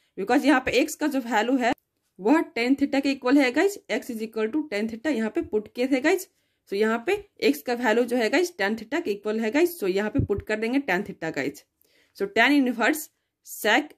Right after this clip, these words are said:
sec theta minus one, because under root of one plus tan square theta sec theta के इक्वल होता है, गाइज। So, यहाँ पे sec theta लिखेंगे, गाइज, minus one upon tan theta। So, is equal to, is equal to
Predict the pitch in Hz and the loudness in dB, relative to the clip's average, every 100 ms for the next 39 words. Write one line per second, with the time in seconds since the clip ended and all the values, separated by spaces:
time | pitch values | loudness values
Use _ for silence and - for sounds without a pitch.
0 | _ - - 226 - 285 294 311 320 202 | _ -12 -2 -2 0 -4 -2 -2 0 2
1 | 233 - 196 175 165 _ _ 175 254 302 | 2 0 -2 -4 -4 _ _ -4 0 0
2 | 294 - _ - 208 269 277 247 269 277 | 0 -12 _ -6 0 2 2 2 0 0
3 | 208 254 262 240 269 226 220 247 254 277 | 0 0 0 -2 -2 -2 -2 -2 -6 -4
4 | 254 - 359 - _ _ 208 214 - 240 | -6 -4 -6 -6 _ _ -4 -4 -4 -6
5 | 262 381 220 226 202 185 190 180 156 160 | -2 -2 -2 -2 -2 -2 0 0 2 0
6 | 165 - _ 185 202 311 294 190 196 226 | -2 -12 _ -4 -2 -2 -2 -4 -4 -4
7 | 262 254 294 277 262 392 392 _ _ - | -2 0 2 2 2 0 0 _ _ -4
8 | 190 240 302 185 170 147 - _ - 180 | 0 2 0 0 0 0 -4 _ -12 -6
9 | 220 302 302 190 196 214 - 147 151 _ | 0 0 2 0 -2 -8 -6 -6 -8 _
10 | _ _ _ - 143 202 202 208 240 247 | _ _ _ -8 -4 -4 -4 -4 2 2
11 | 247 320 466 - _ _ _ - 202 202 | 2 0 -2 -2 _ _ _ -6 -2 -2
12 | 202 247 262 262 294 | 0 0 2 0 0